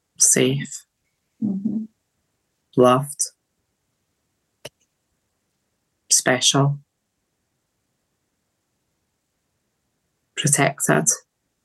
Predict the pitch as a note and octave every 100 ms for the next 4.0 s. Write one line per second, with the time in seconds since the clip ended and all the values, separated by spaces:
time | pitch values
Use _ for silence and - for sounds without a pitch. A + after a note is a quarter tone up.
0 | _ _ _ - G3 F#3 F#3+ - F#3+ F#3+
1 | - - - G#3 G#3 A3+ D4 D4 A#3+ A3+
2 | A#3 - G3+ F#3+ F#3+ F3+ F3 - - -
3 | - - - B3+ - - - - -